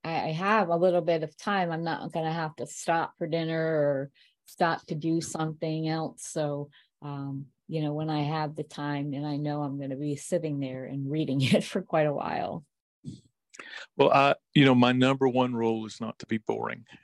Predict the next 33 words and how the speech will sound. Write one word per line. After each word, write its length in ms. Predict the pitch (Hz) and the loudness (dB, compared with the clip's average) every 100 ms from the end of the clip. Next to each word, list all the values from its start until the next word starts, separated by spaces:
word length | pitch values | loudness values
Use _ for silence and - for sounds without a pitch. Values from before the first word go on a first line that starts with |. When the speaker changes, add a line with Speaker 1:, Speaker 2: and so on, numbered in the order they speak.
| - | 2
Speaker 2:
And 180 | 123 117 | 6 6
I 140 | 120 | 6
try 300 | - 131 120 | 4 4 6
to 80 | 113 | 4
make 240 | 113 113 - | 2 0 0
books 340 | 120 113 - - | -2 -2 -4 -4
that 220 | 113 110 - _ - - _ _ - | 0 0 -4 _ -20 -20 _ _ -6
you 100 | - | -2
can't 280 | 151 139 - | 2 2 2
put 180 | 107 - | 0 0
down, 300 | 104 107 - _ _ | -4 -8 -18 _ _
um, 380 | 113 113 110 107 - | 2 2 2 -4 0
that 260 | 127 113 - _ _ _ - _ - | 2 4 2 _ _ _ -20 _ 4
they 120 | 120 | 6
get 220 | 110 117 | 6 4
to 120 | - | 6
a 60 | 113 | 6
point 360 | - 117 117 113 | 4 0 0 2
where 400 | 113 110 110 107 110 | 4 6 4 2 -2
you 120 | 113 | -2
just 200 | 113 - | 0 2
gotta 140 | 117 | 0
keep 260 | - 110 - | 0 -8 -2
reading. 360 | 113 107 101 - | 0 0 -4 -4
That's, 220 | 113 104 - | -4 -4 -2
that's, 360 | - - - - - - - - | -2 -2 -10 -14 -20 -18 -12 -2
it's 200 | - - | 0 4
one 160 | 120 120 | 6 8
of 80 | |
my 160 | 110 110 | 6 6
aspirations 840 | 113 110 - 110 113 113 - 110 107 | 4 2 2 4 4 2 -2 -6 -4
whenever 320 | 110 107 107 | -4 -2 -2
I'm, 200 | 107 | -2